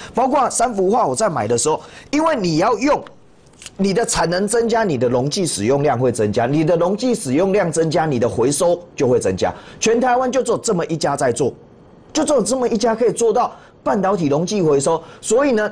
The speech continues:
量占比才会出现一个改变，一千五跳升到三百。公司探底有人的心知啊，先知道先买股票，先买股票，技术分析产生讯号，强势股回来，当然就站在买方来去切啊。我都没叫你去留，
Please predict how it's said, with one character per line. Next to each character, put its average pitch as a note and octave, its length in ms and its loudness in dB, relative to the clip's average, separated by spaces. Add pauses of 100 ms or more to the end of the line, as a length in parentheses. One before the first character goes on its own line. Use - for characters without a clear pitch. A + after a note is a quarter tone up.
量 C4 240 0
占 B3 220 0
比 D#3 140 -2
才 C#3 160 -2
会 G3+ 100 2
出 G#3 220 -2
现 F#3+ 160 0
一 F3 40 -2
个 D#3+ 120 0
改 A2+ 200 -2
变， E3 260 -2
一 G#3 100 -2
千 - 240 -2
五 D3 140 2
跳 D#3+ 200 0
升 C#3 200 0
到 C#3 120 0
三 A#2+ 220 -2
百。 F2 120 -2 (260)
公 D3+ 200 0
司 F#3+ 160 0
探 F#3 180 0
底 A#2+ 220 -4
有 A2 80 2
人 G#2+ 140 0
的 G#2+ 100 0
心 A2+ 200 0
知 G#2+ 80 -2
啊， D3 340 0
先 G3 240 0
知 F#3+ 160 -2
道 G3+ 140 2
先 F#3 180 0
买 F3 160 0
股 D#3+ 160 0
票， D#3+ 240 0
先 A3+ 180 0
买 G3+ 160 0
股 D#3 160 -2
票， F#3 160 0
技 G3+ 200 -2
术 G3+ 140 0
分 F3+ 160 2
析 F#3 120 0
产 C#3 200 -2
生 D#3+ 140 2
讯 E3 200 0
号， E3+ 180 -2 (220)
强 G#3 200 0
势 C4+ 200 0
股 F#3 200 0
回 E3+ 140 2
来， F3+ 140 2
当 A3 200 -4
然 D#3+ 140 -2
就 F3 120 -2
站 D#3+ 180 -2
在 D#3 120 0
买 G#2+ 140 -2
方 A#2+ 160 -2
来 G#2 100 -2
去 A2+ 140 -2
切 F2+ 300 -2
啊。 E2 100 -6 (640)
我 B3+ 140 0
都 D4 80 2
没 A#3+ 160 0
叫 A#3+ 160 0
你 A#3+ 100 0
去 G#3+ 140 -4
留， E3 180 0